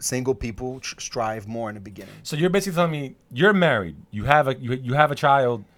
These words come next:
Speaker 2: There's no way in hell you're gonna make it doing this podcast now.
Speaker 1: No, I'm not saying that. There's a possibility for everything. I'm not saying
Speaker 2: That's
Speaker 1: that.
Speaker 2: what I'm trying to say.
Speaker 1: I'm not saying that. What I'm saying is
Speaker 2: So
Speaker 1: that
Speaker 2: you, you're never gonna give a hundred and ten percent to this.
Speaker 1: I'm saying it's impossible for me to give a hundred and ten because I have other priorities.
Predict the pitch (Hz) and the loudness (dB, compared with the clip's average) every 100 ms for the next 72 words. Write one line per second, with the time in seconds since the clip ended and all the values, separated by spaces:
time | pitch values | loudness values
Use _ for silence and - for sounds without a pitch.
0 | _ _ _ 139 156 151 196 196 196 175 | _ _ _ 0 2 6 8 8 6 4
1 | 160 160 143 143 143 143 131 127 127 117 | 4 2 2 -2 -2 -2 -2 -2 -2 -2
2 | 131 113 98 87 92 147 160 285 151 - | -2 -2 -6 -10 -4 0 0 0 -2 -2
3 | 110 107 127 160 165 160 175 170 175 180 | -2 0 0 0 -4 -4 -4 -4 -4 -2
4 | 170 170 156 208 190 131 98 95 - 208 | -2 0 0 0 -4 -6 -10 -10 -6 -4
5 | 131 - 165 123 175 - 214 196 208 196 | -2 -2 -2 2 2 4 -2 0 0 0
6 | 240 180 165 135 160 143 113 110 113 123 | 0 2 2 0 -2 -4 -6 -8 -2 0
7 | 139 - 160 151 139 127 107 180 156 202 | 0 0 0 0 -2 0 4 4 6 4
8 | 160 180 170 180 202 170 160 131 127 123 | 4 2 4 8 8 8 0 -2 -4 -2
9 | 123 123 113 117 107 107 95 80 78 - | -2 -4 -4 -6 -6 -8 -8 -12 -14 -20
10 | _ _ 135 151 170 151 135 135 139 151 | _ _ -2 2 2 2 0 -2 -2 -4
11 | 151 107 92 _ _ _ _ _ _ 143 | -6 -14 -18 _ _ _ _ _ _ -4
12 | 135 127 120 120 123 120 117 117 110 113 | -2 -2 -2 -4 -4 -6 -8 -8 -10 -8
13 | 120 120 120 117 131 120 - 107 139 127 | -6 -4 -4 -4 -6 -6 -8 -6 -4 -4
14 | 110 85 - | -8 -16 -20